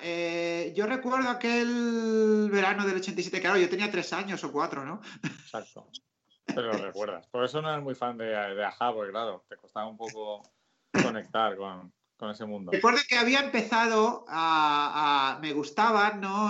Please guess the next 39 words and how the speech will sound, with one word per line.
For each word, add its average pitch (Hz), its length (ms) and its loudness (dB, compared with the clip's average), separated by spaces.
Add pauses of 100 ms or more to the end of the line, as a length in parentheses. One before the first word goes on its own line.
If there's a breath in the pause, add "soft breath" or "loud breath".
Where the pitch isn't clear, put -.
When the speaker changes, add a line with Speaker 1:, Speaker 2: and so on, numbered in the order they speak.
(120)
Speaker 1:
O 160 60 -4
sea, 156 500 0 (560)
eh, 160 340 -2
ya 196 160 0
pasé 247 260 0
a 240 80 4
un 233 160 0
punto 226 640 0 (680)
en 143 140 -14
el 147 100 2
ochenta 147 440 -2
y 147 60 2
siete 202 480 4
donde 160 400 2
ya 185 180 4
había 214 200 0
escuchado 202 680 -2
algunas 180 500 0
canciones. 175 440 -4
Escuché 190 340 0
la 240 120 2
primera 180 540 0 (300)
canción 165 520 0
del, 143 460 0
del 139 240 -2
segundo 170 340 0
disco 175 260 4
de 156 100 2
Ajá 160 520 0
que 143 240 -4
no 190 240 -2
me 196 120 0
gustó 156 340 2
mucho, 185 320 0
que 175 80 0
es - 100 -4
el 143 160 2
Cry 156 280 4
Wolf, 175 360 6